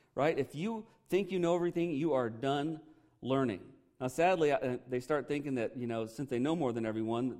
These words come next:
you know, they don't need to grow anymore. And then it ends up being, uh, just this lust and envy for what everybody else has. And, and the next thing you know,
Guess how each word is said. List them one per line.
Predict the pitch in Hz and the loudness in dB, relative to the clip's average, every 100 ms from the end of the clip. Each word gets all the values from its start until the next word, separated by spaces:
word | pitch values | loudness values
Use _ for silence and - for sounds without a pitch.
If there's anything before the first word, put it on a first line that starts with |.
| - | -8
you | 127 | -6
know, | 104 104 104 - | -4 -6 -8 -4
they | 127 | -2
don't | 135 | 0
need | 180 156 | 0 -2
to | |
grow | 120 110 | -2 -2
anymore. | 107 107 113 | -2 -2 -2
And | 120 | 0
then | 131 131 | 0 0
it | 120 | 0
ends | 123 127 | -2 -2
up | 120 120 | -2 -2
being, | 127 117 - - - - | -2 -4 -6 -20 -20 -6
uh, | 110 104 113 131 | -2 -2 -4 -6
just | 117 117 | -8 -6
this | 120 110 123 | -4 -4 -4
lust | 127 131 127 - | 0 2 2 -2
and | 117 | -4
envy | 131 135 127 | -2 -2 -2
for | 117 120 | -4 -2
what | 120 | 0
everybody | 131 127 123 123 | 0 -2 -2 0
else | 120 110 | 0 -2
has. | - 123 120 120 117 | -2 0 2 2 0
And, | 110 104 - - - | -6 -6 -12 -18 -4
and | 123 | -2
the | 120 | 0
next | 131 131 | 0 -2
thing | 143 | -4
you | 135 | -2
know, | 131 131 135 135 | 0 2 0 -2